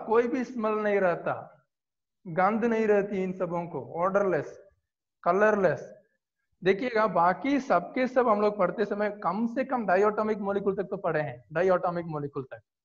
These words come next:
लेकिन noble gases को देखते हैं, कभी भी अलग ही रहता है।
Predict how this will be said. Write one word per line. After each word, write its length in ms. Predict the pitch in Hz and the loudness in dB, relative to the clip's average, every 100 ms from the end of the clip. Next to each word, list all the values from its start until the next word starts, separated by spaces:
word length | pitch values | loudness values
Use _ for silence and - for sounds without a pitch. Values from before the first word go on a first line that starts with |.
| _ 175 | _ -10
लेकिन 160 | 165 | -4
noble 300 | 156 214 294 262 | 2 2 2 0
gases 280 | 226 226 | 0 -2
को 120 | 214 190 | -4 -2
देखते 220 | 175 202 | -2 -4
हैं, 180 | - - _ _ | -6 -12 _ _
कभी 240 | 190 185 208 | 0 0 0
भी 120 | 226 226 175 | -2 -4 0
अलग 220 | 185 196 | 2 2
ही 120 | 226 | 2
रहता 280 | 185 151 123 | 2 0 -6
है। 120 | 123 | -12